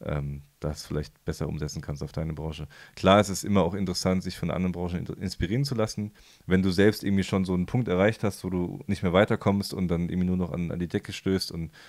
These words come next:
da, ähm, dein, deine eigene Branche dich so, sozusagen selbst limitiert, dann ist es vielleicht geil, in andere Branchen reinzugucken, ah, wie machen die das und vielleicht kann ich da was umsetzen auf meine Branche.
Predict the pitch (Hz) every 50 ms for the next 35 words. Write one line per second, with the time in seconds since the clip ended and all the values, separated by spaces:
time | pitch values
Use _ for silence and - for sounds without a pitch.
0 | - - - - - _ - - 82 82 82 82 82 78 - - 78 82 80 80
1 | 80 - _ _ - - - - - - _ - - - - - - _ _ -
2 | 95 90 90 85 95 90 92 90 76 92 104 107 95 95 98 101 98 - 104 95
3 | 101 - - - 87 95 95 90 - - - - 87 - - 95 82 87 85 85
4 | 95 95 - - 98 90 90 - - 117 131 143 143 - 95 92 90 - 95 87
5 | - - 82 85 - - 92 90 95 104 107 101 92 87 85 98 101 98 95 98
6 | 95 - 101 92 95 92 - - - - 95 98 92 90 - 92 101 98 95 87
7 | 85 87 85 76 101 110 110 107 101 - - - 90 85 82 - 82 82 - -
8 | - 87 87 - - 85 80 85 - - - 101 92 92 87 - - 78 78 80
9 | 87 92 101 98 87 90 90 87 87 87